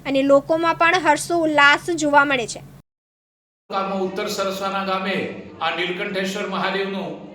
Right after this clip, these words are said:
Speaker 2: આંબળી અગિયારસના દિવસે આ મેળો ભરાય છે અને આંબળી અગિયારસનું આ ક્ષત્રિયો અને તમામ સર્વ સમાજને આ બધોને આ તહેવાર મુજ-, ઉજવે છે. એ નિમિત્તે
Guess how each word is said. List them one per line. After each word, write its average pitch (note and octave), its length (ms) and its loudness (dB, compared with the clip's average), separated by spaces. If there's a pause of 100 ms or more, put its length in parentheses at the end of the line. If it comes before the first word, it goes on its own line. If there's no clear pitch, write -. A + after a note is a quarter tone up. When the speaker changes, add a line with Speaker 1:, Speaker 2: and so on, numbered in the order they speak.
(120)
Speaker 2:
આંબળી F#3 260 -2
અગિયારસના G3 500 -4
દિવસે G3 360 -8
આ F#3+ 160 -4
મેળો G3 180 -4
ભરાય F#3+ 320 -2
છે E3+ 180 -6 (320)
અને E3+ 360 -8
આંબળી E3+ 280 -4
અગિયારસનું G3 960 -8
આ F3+ 140 -6
ક્ષત્રિયો F#3 480 -8
અને G3 280 -6
તમામ G3+ 840 -8
સર્વ G#3+ 360 -6
સમાજને G3 840 -6 (220)
આ F3 160 -2
બધોને G3+ 680 -8 (140)
આ E3+ 100 -8
તહેવાર F3+ 380 -4
મુજ-, - 380 -10
ઉજવે F#3 300 -6
છે. - 440 -10 (200)
એ G#3 240 -4
નિમિત્તે G3+ 640 -10